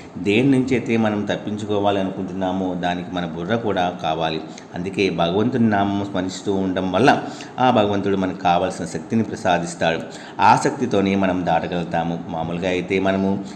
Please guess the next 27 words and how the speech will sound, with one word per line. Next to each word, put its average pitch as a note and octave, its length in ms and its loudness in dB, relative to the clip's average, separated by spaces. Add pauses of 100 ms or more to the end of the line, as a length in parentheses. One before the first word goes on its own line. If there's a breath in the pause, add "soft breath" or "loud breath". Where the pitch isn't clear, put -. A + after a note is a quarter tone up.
(140)
ఈదటము, A2+ 420 4
కష్టాల A#2 460 4
కథల్ని, G#2 580 2 (240)
కడలిని G#2 560 4 (120)
ఈదటము A2 520 2
అనేది F#2 300 0 (100)
చాలా E2+ 300 2 (100)
కష్టంతో G#2 460 -2
కూడుకున్న F#2 480 -2
పని F2+ 260 -2
అయినప్పటికీ F2+ 540 -6 (520 loud breath)
భగవంతుని C#3 640 4
మనము G2 640 2 (160)
నామస్మరణతో F#2 800 0
మనం F2 220 0
కొలవడం E2 460 -4
వల్ల G#2 340 2 (320 loud breath)
అందులో F#2+ 400 -2
అమ్మ A#2+ 180 2
కృప B2 280 0
ఉంటే G2 500 0
మనం F#2 200 -4 (100)
చేయలేనిది F#2+ 540 -2
ఏదైనా F2 400 -2
ఉంటుందా E2+ 420 -4
చెప్పండి F2 440 -6
ఒకసారి? E2+ 440 -4